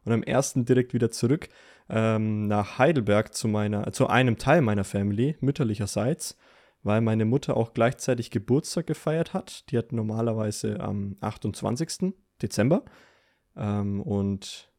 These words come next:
hat jetzt an Silvester gefeiert, weil das war ihr fünfzigster. Und das war dann mehr ein Geburtstag als ein Silvester, aber war cool. Also war auch mal was anderes. Ich bin normalerweise immer so, dass ich Silvester mit Freunden verbringe und nicht mit der Familie.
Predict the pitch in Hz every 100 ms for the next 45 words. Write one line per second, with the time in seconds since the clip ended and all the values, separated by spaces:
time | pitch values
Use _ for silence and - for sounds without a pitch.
0 | _ _ 113 - 120 - - 104 98 107
1 | 170 - 104 - 101 127 - 104 107 120
2 | 117 120 113 113 - 185 - 120 - 107
3 | - _ _ _ _ _ _ - 98 98
4 | 95 - - 110 - 104 107 104 107 104
5 | 101 98 127 170 110 101 98 104 101 107
6 | 101 - - 139 - 135 117 - 151 208
7 | - - 110 107 110 104 - _ - 107
8 | - 120 135 117 - 127 151 156 - -
9 | 127 117 117 143 143 143 139 123 - 131
10 | 117 117 - - - - 120 127 - 120
11 | - 117 139 190 175 165 160 180 - 131
12 | 120 - 123 113 - 107 117 165 202